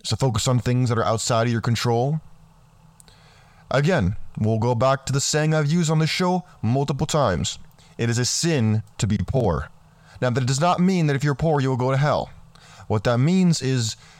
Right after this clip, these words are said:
you are poor because you are sinning. You are poor because you are working backwards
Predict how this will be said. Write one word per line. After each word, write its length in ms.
you 220
are 180
poor 540
because 380
you 140
are 80
sinning. 460
You 140
are 100
poor 360
because 380
you 120
are 80
working 400
backwards 760